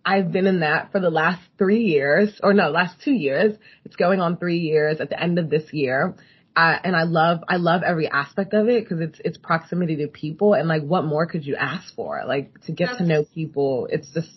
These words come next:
Speaker 1: it's beautiful.
Speaker 2: It's amazing. It's amazing. And so, so inspiring.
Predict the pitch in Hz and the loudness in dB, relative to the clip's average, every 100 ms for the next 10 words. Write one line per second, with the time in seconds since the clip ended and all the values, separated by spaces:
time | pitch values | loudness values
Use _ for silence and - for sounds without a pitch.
0 | _ 208 - 175 214 - - - _ _ | _ -4 -2 0 0 0 -10 -14 _ _
1 | _ _ _ - 285 277 277 285 277 277 | _ _ _ -4 -4 -4 -6 -4 -2 -2
2 | 269 190 190 185 202 240 233 226 208 185 | -2 -6 -6 -8 -10 -8 -6 -2 -2 -2
3 | 180 - 233 220 220 - - 285 294 285 | -8 -6 -4 -4 -10 -20 4 6 6 0
4 | - - - - 254 254 247 233 - 180 | -4 -14 -14 0 0 2 -2 -4 -8 -6
5 | - - - | -6 -8 -14